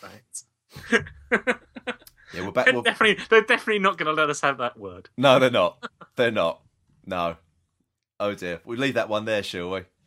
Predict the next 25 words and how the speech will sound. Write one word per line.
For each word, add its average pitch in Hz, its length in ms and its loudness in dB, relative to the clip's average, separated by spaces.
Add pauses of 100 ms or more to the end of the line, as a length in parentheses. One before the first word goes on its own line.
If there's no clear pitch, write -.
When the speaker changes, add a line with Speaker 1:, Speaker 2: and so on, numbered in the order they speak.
(120)
Speaker 1:
Yeah. 123 240 -8
Speaker 2:
Okay. 90 420 -6 (300)
Right, 147 320 4
now, 143 420 0
um, 127 420 -6 (960)
next 156 280 -6
item 117 300 -4
of 98 80 -14
ta-, 110 160 -8
this 175 220 -8
one's 147 260 -8
on, 117 240 -8
um, 110 340 -2
out 123 220 -10
available 110 400 -4
to - 80 -20
buy 110 140 0
from 98 180 -12
Amazon, 104 380 -6
and 110 100 -10
this 131 140 -12
isn't 113 260 -14
actually 95 240 -12
available 90 400 -6
yet. 107 260 -2